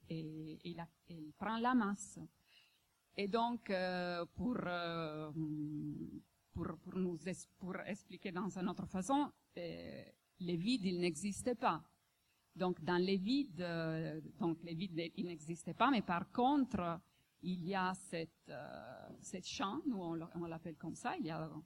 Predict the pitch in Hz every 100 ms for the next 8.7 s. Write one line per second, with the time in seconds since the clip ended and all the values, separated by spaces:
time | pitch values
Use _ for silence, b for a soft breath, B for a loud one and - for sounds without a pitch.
0 | _ 165 - 165 151 - _ _ _ -
1 | 180 175 180 175 214 202 180 - - 160
2 | - 160 - - 170 - 170 - 240 -
3 | 254 185 175 170 180 170 185 180 - 156
4 | - 202 185 170 151 156 - - - -
5 | _ _ _ - 170 - - 175 165 151
6 | 185 180 202 311 349 208 160 165 180 _
7 | _ _ _ _ 180 185 180 170 156 170
8 | - 180 226 262 226 165 170